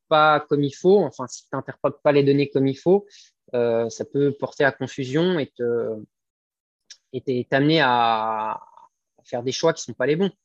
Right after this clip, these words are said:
Typiquement, nous, avec, euh, l'équipe de France de ski alpinisme, on avait un sportif qui avait toujours des, des résultats qui étaient assez catastrophiques en termes de V F C. Et je me rappelle, euh, du-, d'une fois où, voilà, on avait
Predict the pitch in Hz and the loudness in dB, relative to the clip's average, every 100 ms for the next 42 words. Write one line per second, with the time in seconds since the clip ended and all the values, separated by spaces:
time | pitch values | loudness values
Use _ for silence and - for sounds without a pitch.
0 | _ _ _ _ _ 156 151 170 185 185 | _ _ _ _ _ -12 -6 -2 0 2
1 | 175 190 208 170 156 - 151 143 147 - | 2 2 2 0 -4 -6 -6 -4 -6 -10
2 | 156 151 - 165 - 135 - 143 - 147 | -10 -10 -6 -6 -6 -16 -4 -4 -2 2
3 | 180 208 214 208 165 135 131 135 139 - | 2 2 0 0 0 -2 -2 -2 -2 -4
4 | - 190 - 180 - - 175 - 120 117 | -4 -4 -2 -4 -4 -10 -10 -6 -8 -8
5 | - 151 156 131 120 117 113 120 120 135 | -4 -2 -2 0 0 -2 -4 -6 -6 -8
6 | - 151 147 - 117 - 151 147 127 - | -2 -2 -2 -8 -10 -8 -6 -4 -4 -6
7 | 131 - 220 _ - - 135 131 123 123 | -10 -6 -8 _ -16 -4 0 0 2 0
8 | 120 - 202 214 _ _ _ _ _ - | -2 0 -2 -2 _ _ _ _ _ -10
9 | 123 131 147 185 180 147 127 120 113 113 | -2 2 2 4 6 6 4 -2 -8 -4
10 | 131 135 - 170 156 127 127 147 123 117 | -4 -4 2 4 4 0 2 2 2 -4
11 | 120 | -8